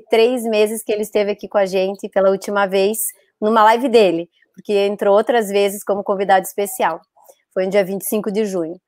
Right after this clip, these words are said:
O gringo, desde muito cedo, começou a sua carreira como treinador, já saindo do tênis universitário, treinou muita gente importante,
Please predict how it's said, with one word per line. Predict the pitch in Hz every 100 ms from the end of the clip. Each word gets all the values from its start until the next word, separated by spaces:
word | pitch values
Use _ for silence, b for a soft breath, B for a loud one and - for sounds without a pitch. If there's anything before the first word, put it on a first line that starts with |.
| _ _ _ -
O |
gringo, | 190 214 240 262 262
desde | 214 208 220
muito | 220 -
cedo, | - 196 214 233
começou | 226 196 196 - 190 202
a | 196
sua | 190 190 190
carreira | 196 208 202
como | 196 190
treinador, | 214 190 180 170 185 202
já | 196
saindo | 196 - 190 220 254
do | 214
tênis | 220 202 196
universitário, | 196 180 180 - 165 170 185 226 B B -
treinou | 180 196
muita | 214 220 262 269
gente | 226 214 220
importante, | 202 185 196 185 208 220